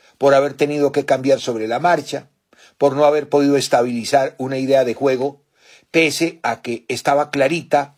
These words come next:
primero la de Queiroz, y los que no entran en ella se rebelaron. Ahora, con Reinaldo exactamente lo mismo,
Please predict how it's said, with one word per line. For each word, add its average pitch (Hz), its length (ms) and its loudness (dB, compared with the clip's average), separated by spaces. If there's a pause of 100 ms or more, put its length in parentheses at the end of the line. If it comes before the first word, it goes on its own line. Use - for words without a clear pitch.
primero 139 320 0
la 147 100 4
de 123 160 2
Queiroz, 117 600 -4 (680)
y 135 80 -4
los 131 160 -2
que 123 100 -2
no 127 100 -2
entran 131 320 -2
en 120 120 -4
ella 127 220 0
se 117 160 -2
rebelaron. 151 680 2 (360)
Ahora, 160 600 0 (880)
con 120 200 -2
Reinaldo 139 420 0
exactamente 127 680 -2
lo 151 120 0
mismo, 165 420 -4